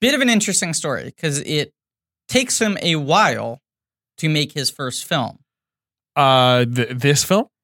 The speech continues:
Speaker 2: This film?
Speaker 1: This film, this film,
Speaker 2: The Iron Giant?
Speaker 1: The Iron Giant,
Speaker 2: Mm-hmm.
Speaker 1: was one of the guys who kept on coming close to making a feature for a very long period of time.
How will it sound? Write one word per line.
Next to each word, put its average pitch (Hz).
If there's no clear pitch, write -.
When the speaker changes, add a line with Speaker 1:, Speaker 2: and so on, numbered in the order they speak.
Speaker 2:
This 123
film? 160
Speaker 1:
This -
film, 226
this 160
film, 233
Speaker 2:
The 131
Iron 131
Giant? 135
Speaker 1:
The 160
Iron 175
Giant, -
Speaker 2:
Mm-hmm. 117
Speaker 1:
was 160
one 240
of 233
the 220
guys 220
who -
kept 208
on 196
coming 165
close 254
to -
making 156
a -
feature 135
for 127
a 120
very 135
long 120
period 120
of -
time. -